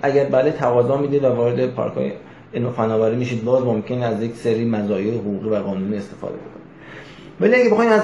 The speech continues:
ابتدا خیلی محکم همه چی حقوقی بدید جلو، بگید من تا شرکت ثبت نکنم کار نمی‌کنم، تا پرونده‌مو ایجاد نکنم فلان نمی‌کنم، معمولاً کسب و کارتون انقدر کند خواهد رفت جلو که از اون لایف سایکلش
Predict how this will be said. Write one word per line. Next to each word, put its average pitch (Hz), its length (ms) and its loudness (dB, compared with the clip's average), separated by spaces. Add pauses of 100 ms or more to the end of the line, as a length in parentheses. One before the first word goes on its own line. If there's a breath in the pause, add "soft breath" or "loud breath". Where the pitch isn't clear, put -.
(100)
ابتدا 185 340 2
خیلی 240 380 2
محکم 208 300 4
همه 180 280 2
چی - 120 -2
حقوقی 160 380 4
بدید 143 280 4
جلو، 147 260 6
بگید 156 260 -2
من 165 160 2
تا 175 100 2
شرکت 165 380 4
ثبت 143 300 0
نکنم 131 380 -2
کار 127 320 2
نمی‌کنم، 123 520 -2
تا 131 100 4
پرونده‌مو 127 540 2
ایجاد 127 280 0
نکنم 120 320 -2
فلان 135 280 -4
نمی‌کنم، 165 380 0 (420 loud breath)
معمولاً 190 260 6
کسب 185 240 -2
و 170 40 -2
کارتون 190 320 2
انقدر 175 760 2 (280)
کند 185 240 4
خواهد 131 540 0
رفت 131 260 0
جلو 156 180 0
که 165 140 -2
از 147 80 -2
اون 165 100 0
لایف 143 200 2
سایکلش 151 640 0